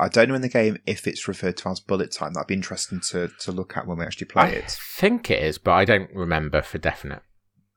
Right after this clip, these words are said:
Speaker 1: Okay, I'll make a note of that. Right, I've mentioned Sam Lake, uh, as being
Speaker 2: Yeah.
Speaker 1: this guy that wrote on Death Rally for them. He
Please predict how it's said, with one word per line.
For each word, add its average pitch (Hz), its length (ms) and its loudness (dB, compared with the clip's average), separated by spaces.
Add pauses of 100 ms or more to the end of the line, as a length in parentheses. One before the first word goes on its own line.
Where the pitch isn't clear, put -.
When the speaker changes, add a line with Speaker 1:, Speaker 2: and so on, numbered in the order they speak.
Speaker 1:
Okay, - 380 -8 (180)
I'll 82 160 -4
make 90 380 -2
a 87 100 -6
note 82 340 -6
of - 140 -12
that. 50 240 -8 (760)
Right, - 320 6
I've 101 140 0
mentioned 135 340 0
Sam 117 220 -2
Lake, 90 300 -2 (540)
uh, 90 180 -4 (140)
as - 120 -8
being 98 180 4
Speaker 2:
Yeah. 90 60 6
Speaker 1:
this 85 80 -2
guy 90 180 4
that 90 160 -2
wrote 95 360 2 (400)
on 90 220 -2
Death - 260 0
Rally 87 180 2
for - 240 -4
them. - 200 -8 (100)
He 127 480 -2